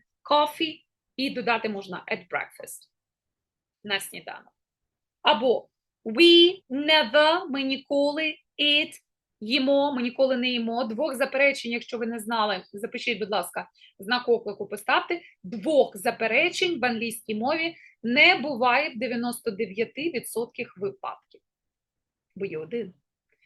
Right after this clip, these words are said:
І це один ми вивчаємо на курсі С один, який є у запису. С один рівень Advanced Grammar and Use, Мартін Хюгінс, запису. Ну, вам ще рано до С один, але хто знає, хто знає. А, так,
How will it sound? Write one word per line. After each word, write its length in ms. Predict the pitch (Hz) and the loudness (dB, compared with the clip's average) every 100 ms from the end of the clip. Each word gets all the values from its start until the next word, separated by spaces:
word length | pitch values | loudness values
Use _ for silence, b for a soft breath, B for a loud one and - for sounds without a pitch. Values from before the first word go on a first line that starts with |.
| b | b
І 60 | 202 | -6
це 160 | 196 226 | 0 0
один 220 | 247 427 | 2 -2
ми 80 | 392 | -2
вивчаємо 560 | 349 - 311 294 285 | -4 -2 2 2 0
на 120 | 214 | -4
курсі 420 | 190 214 - 220 - | -8 -10 -10 -12 -12
С 140 | - | -8
один, 440 | 285 247 175 143 160 | -8 -8 -8 -10 -10
який 240 | 190 - 190 | -14 -12 -8
є 80 | 190 | -8
у 80 | 180 | -8
запису. 600 | 196 339 370 330 - 277 _ _ _ _ _ _ _ _ | -6 -6 -6 -12 -12 -14 _ _ _ _ _ _ _ _
С 160 | - 247 | 0 2
один 340 | 196 190 320 | 2 0 -4
рівень 340 | 349 294 269 233 | -2 -4 -4 -2
Advanced 560 | 208 - 226 208 - - | -4 -4 -4 -4 -8 -4
Grammar 260 | 180 202 | -2 -2
and 220 | 262 226 208 | -4 -6 -4
Use, 540 | 269 330 330 - - _ - | -4 -4 -6 -10 -14 _ -6
Мартін 500 | 214 208 - 247 247 | -2 -2 -4 -8 -6
Хюгінс, 680 | 311 285 311 311 - - - _ _ | -6 -2 -4 -6 -10 -12 -14 _ _
запису. 540 | 175 - - - 214 _ _ _ _ _ - | -12 -12 -14 -20 -20 _ _ _ _ _ -10
Ну, 140 | 359 | -8
вам 200 | 185 226 | -4 -4
ще 160 | 220 233 | -4 -4
рано 240 | 190 160 | -4 -4
до 120 | 165 - | -10 -14
С 180 | - | -12
один, 240 | 180 190 285 - - - - - - - - | -10 -8 -10 -12 -20 -20 -20 -20 -20 -14 -2
але 200 | 220 247 | 2 4
хто 360 | 294 330 - 302 | 4 2 -4 -12
знає, 200 | 294 - | -12 -10
хто 100 | 762 | -10
знає. 160 | 762 719 679 659 640 622 605 587 B B B 640 | -8 -8 -10 -12 -14 -14 -14 -14 B B B -2
А, 280 | 240 247 247 - | 4 8 6 6
так, 240 | 294 247 | 6 6